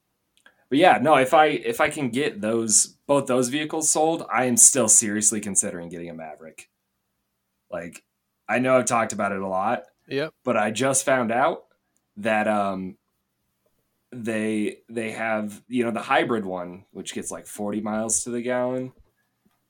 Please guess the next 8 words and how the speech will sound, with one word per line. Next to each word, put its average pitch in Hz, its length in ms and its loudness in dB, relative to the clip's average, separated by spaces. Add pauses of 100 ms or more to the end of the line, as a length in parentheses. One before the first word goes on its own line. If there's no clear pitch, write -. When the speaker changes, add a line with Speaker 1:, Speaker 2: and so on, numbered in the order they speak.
Speaker 1:
Uh, 90 380 -2 (100)
the 104 200 -6
non-hybrid 151 720 -2
one 190 400 -2 (180)
has 110 260 -4
a 101 80 -2
two-liter 123 540 -2
EcoBoost, 165 840 -2